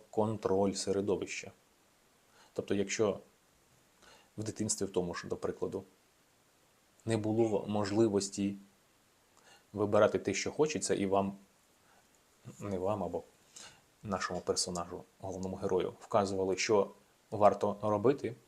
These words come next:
то, як ви розумієте, він намагатиметься позбутися певних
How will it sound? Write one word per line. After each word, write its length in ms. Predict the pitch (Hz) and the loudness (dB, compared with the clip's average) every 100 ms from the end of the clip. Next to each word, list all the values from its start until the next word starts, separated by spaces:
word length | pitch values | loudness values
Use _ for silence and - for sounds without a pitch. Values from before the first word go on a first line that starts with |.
| - - - | -20 -20 -20
то, 120 | - 101 | -4 0
як 180 | 98 | 0
ви 80 | 98 | 0
розумієте, 500 | 95 92 98 127 120 | 0 -2 -2 -2 -2
він 180 | 104 104 | -4 -4
намагатиметься 840 | 107 104 101 95 98 113 123 - - - _ _ | -2 0 0 0 0 0 -2 -4 -6 -10 _ _
позбутися 560 | 101 95 110 104 101 | -4 -2 -4 -2 -2
певних 460 | - 95 95 98 | 0 -2 -2 -8